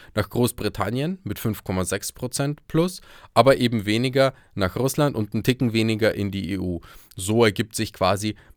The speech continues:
der Jahresschnitt im Moment von minus null Komma acht Prozent. Aber bei den Importen genau das Gleiche. Die deutschen Importe geben auch den fünften Monat in Folge nach. Auch hier hängt zusammen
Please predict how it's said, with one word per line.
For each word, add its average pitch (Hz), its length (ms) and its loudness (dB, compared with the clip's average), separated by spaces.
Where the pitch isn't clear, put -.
der 101 120 4
Jahresschnitt 101 680 0
im 113 100 -2
Moment 101 440 0
von 101 220 -2
minus 92 380 0
null 82 160 -4
Komma 80 300 -8
acht - 260 -10
Prozent. - 500 -14
Aber 117 200 4
bei 123 120 4
den 127 140 2
Importen 127 580 2
genau 101 280 0
das 95 160 -4
Gleiche. 131 340 0
Die 110 120 -4
deutschen 107 320 0
Importe 131 560 0
geben 107 280 -4
auch 143 200 -2
den 101 140 -4
fünften - 380 -6
Monat 98 340 -2
in 98 100 -6
Folge 95 320 -2
nach. 104 260 -2
Auch 107 180 2
hier 127 220 2
hängt 110 240 0
zusammen 98 480 -4